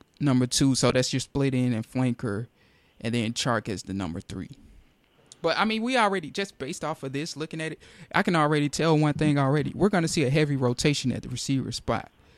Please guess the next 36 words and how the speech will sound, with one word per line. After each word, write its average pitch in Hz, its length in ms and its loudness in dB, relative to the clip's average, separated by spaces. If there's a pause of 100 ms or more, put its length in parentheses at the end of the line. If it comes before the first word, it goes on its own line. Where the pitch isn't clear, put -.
(220)
And 143 400 6
I 160 80 2
think 214 260 4
they're 180 100 4
gonna 160 220 4
take 156 240 2
a - 60 -2
page 151 460 2 (100)
out 131 220 6
of 127 240 2 (240)
Philadelphia's 135 840 2
book. 131 400 0 (340)
Philadelphia, 208 800 4
yeah, 190 160 2
they 175 140 0
have 165 440 0
in 151 100 2
terms 151 280 0
of 104 100 -8
stature. 165 720 -4 (160)
Alshon 151 500 2
Jeffrey 151 400 -2
has 139 280 -4
the - 120 -6
body 143 560 -2 (520)
and, 131 220 -4
and 117 200 -8
the, 113 240 -8
the 120 80 -10
size 147 520 -2
you 160 80 -2
want 165 240 -2
in 156 100 -2
the 156 80 2
number 165 240 0
one. 170 280 0